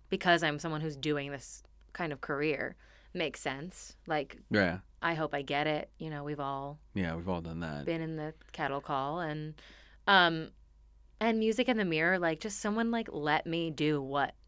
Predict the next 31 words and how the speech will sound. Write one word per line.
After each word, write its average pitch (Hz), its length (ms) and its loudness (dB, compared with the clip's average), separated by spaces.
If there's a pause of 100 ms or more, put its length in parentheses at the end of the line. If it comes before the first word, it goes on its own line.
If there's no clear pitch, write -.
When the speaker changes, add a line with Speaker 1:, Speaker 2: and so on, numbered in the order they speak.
Speaker 1:
I'm 160 140 -6
supposed 151 380 -10
to 147 60 -6
be 139 100 -6
doing. 135 260 -8 (140)
Speaker 2:
Mm-hmm. 95 340 -2
Speaker 1:
Like, 147 160 -12
I 170 220 6
know 190 100 4
this 190 160 -2
is 180 80 -6
what 180 80 0
I'm 175 80 -2
supposed 175 220 -10
to - 60 -6
be 196 100 -2
doing, 139 360 -6 (460)
so 160 340 -2 (120)
someone 196 260 0
let 202 180 2
me 214 60 6
do 196 220 2
it. - 200 -2 (160)
God, 180 440 0 (360)
you 359 80 10
know? 339 280 4 (300)
Speaker 2:
<laughs> - 340 -6
Speaker 1:
God, 240 180 12
I'm 247 120 10
a 208 40 10
dancer. 220 680 10